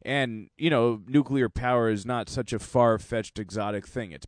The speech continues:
been around for a long time. That's my point with toilets.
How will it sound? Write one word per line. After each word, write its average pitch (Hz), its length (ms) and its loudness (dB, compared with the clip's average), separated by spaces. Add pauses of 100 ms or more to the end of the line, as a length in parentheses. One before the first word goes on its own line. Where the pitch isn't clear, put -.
(100)
been 120 140 -4
around 104 420 -6
for 107 120 -10
a 95 80 -4
long 90 380 -10
time. 82 400 -14 (480)
That's 160 260 -2
my 160 140 -2
point 131 300 -6
with 107 180 -8
toilets. 110 480 -2